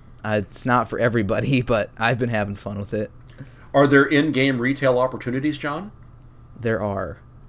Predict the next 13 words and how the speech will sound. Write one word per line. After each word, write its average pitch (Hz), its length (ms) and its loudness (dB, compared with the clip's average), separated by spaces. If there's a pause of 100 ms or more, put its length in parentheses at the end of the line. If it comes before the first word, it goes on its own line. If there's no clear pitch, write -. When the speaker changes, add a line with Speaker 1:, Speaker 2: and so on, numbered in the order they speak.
Speaker 2:
<laughs> - 440 -10
Excellent. - 520 -8 (220)
Speaker 1:
You, 104 200 -4
yes. 101 640 -4 (440)
Unfortunately. 104 1080 -2
Speaker 2:
<laughs> - 60 -12 (1120)
Yeah, 110 220 -4
well. 85 220 -10
Speaker 1:
Um, 107 400 -2
I've 143 220 6
abstained 147 580 4
from 120 480 0
spending 127 680 0